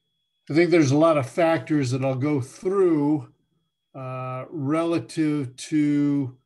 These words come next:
not just having an older herd, uh, potentially making more milk, but what are some of the other ramifications that come along with that?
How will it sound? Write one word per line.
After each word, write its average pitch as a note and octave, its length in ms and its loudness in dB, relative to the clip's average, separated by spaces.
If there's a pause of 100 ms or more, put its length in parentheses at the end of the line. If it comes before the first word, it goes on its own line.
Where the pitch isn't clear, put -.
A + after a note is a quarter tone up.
(440)
not D#3+ 220 -6
just C#3 280 -4
having D3 360 -4
an C3 220 -4
older D3+ 500 -2
herd, C#3+ 840 -6 (760)
uh, B2 260 -8
potentially C3+ 600 -6
making C3+ 420 -4
more B2+ 300 -6
milk, B2+ 580 -4 (720)
but D3 340 -4
what F3+ 220 -2
are E3+ 100 -2
some D#3+ 280 -6
of D3+ 80 -2
the C#3+ 120 -2
other C#3+ 200 -4
ramifications C3+ 1200 -4
that C3+ 160 -12
come C#3+ 200 -10
along C3+ 440 -4
with A#2+ 240 -8
that? G#2+ 380 -14